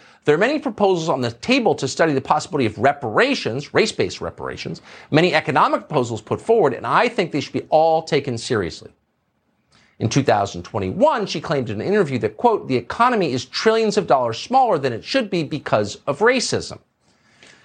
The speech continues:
So this is per-, someone who doesn't know anything, who is completely unqualified to teach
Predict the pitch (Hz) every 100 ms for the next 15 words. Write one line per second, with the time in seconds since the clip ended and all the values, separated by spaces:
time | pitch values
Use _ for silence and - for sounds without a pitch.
0 | - _ _ - - - _ _ - 220
1 | 302 349 320 - 262 - - 214 196 185
2 | 254 254 - 208 247 208 165 - _ _
3 | - 226 311 285 - 104 87 120 - 180
4 | 190 180 139 101 139 170 466 359 214 156
5 | 139 117 - 180 277 262 - 113 107 104
6 | - - - 170 123